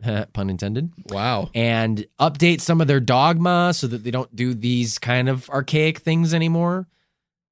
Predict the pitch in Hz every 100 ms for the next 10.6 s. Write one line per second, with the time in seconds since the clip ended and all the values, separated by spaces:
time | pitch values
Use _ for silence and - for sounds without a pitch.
0 | _ 107 110 127 151 - _ _ _ _
1 | _ 82 76 76 76 73 76 76 - _
2 | _ _ _ _ _ - 82 85 - _
3 | _ 175 160 170 170 208 196 _ 285 294
4 | 311 262 359 294 208 190 175 - 165 -
5 | 143 135 135 143 139 135 127 123 127 -
6 | 127 117 120 107 113 120 127 131 131 -
7 | - - _ _ _ _ _ _ _ _
8 | - 294 240 226 - _ - 262 285 330
9 | 349 302 302 285 196 240 254 101 170 -
10 | 269 403 330 320 147 78